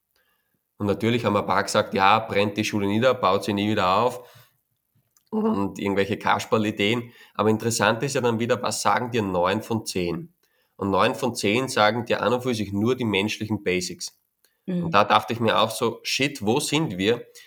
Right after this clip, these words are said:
Speaker 1: dass wir diese Grundbedürfnisse der Kinder nicht einmal annähernd erfüllen können?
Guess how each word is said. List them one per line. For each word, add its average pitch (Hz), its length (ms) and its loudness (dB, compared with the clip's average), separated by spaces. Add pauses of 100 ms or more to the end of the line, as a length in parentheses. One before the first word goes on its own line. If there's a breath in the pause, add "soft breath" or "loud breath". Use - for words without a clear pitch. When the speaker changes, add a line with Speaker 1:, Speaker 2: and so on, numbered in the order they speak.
(140 loud breath)
Speaker 1:
dass 101 200 0
wir 107 60 0
diese 107 260 0
Grundbedürfnisse 127 1400 -2
der 98 80 -6
Kinder 95 500 0
nicht 98 240 -6
einmal 95 280 -2
annähernd 113 560 2
erfüllen 95 380 -4
können? - 340 -10